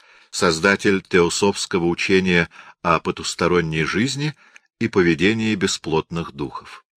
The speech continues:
Одним из самых известных примеров призрачных видений является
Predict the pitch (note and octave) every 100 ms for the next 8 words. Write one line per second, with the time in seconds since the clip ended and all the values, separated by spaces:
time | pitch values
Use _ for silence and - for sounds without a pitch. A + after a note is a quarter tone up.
0 | _ _ _ _ _ _ _ _ _ _
1 | _ _ _ _ _ _ _ _ _ -
2 | A2 D3 F3+ E3 - E3+ E3 E3 D3 D#3+
3 | D3 C#3 B2 B2 B2+ E3+ B2+ - _ -
4 | _ - A#2 A2 F#2+ F#2 F#2 F2 F#2+ F#2+
5 | E2+ D#2+ D#2+ E2 F2+ A#2+ D3+ D3 - C3
6 | A#2+